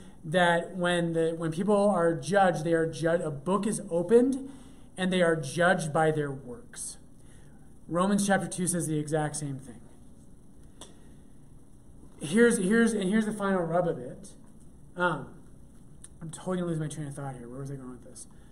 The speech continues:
Um, oh, <clears throat> covenantal nomism. What you do matters. We all know it.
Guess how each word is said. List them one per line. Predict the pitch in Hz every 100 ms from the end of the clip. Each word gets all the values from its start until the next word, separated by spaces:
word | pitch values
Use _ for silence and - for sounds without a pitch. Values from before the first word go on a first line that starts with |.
| -
Um, | 180 180 139 - - - - - - - - -
oh, | 202 - - -
<clears throat> |
covenantal | 160 190 - 190 196 196 180 165
nomism. | 143 131 120 - - - - - - - - - - - - - - - - - - - - - - - - - - - - - - - - -
What | 185 226
you | 226 240
do | 190 208 208
matters. | 190 196 202 175 165
We | 226
all | 226
know | 180 165
it. | 190